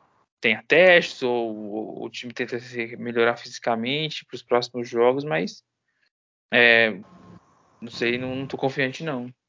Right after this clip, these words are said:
Não tô confiante nesse <laughs> jogo, não. Acho que o Santos empata.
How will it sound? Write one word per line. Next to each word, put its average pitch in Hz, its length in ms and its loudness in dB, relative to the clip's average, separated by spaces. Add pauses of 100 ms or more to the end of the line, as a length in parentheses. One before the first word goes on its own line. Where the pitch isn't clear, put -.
(160)
Não 123 80 -14
tô 123 100 -6
confiante 123 400 -8
nesse 123 200 -2
<laughs> - 20 -4
jogo, 139 320 0
não. 139 320 2
Acho 127 140 -4
que - 60 -20
o - 20 -20
Santos 123 200 -6
empata. - 480 0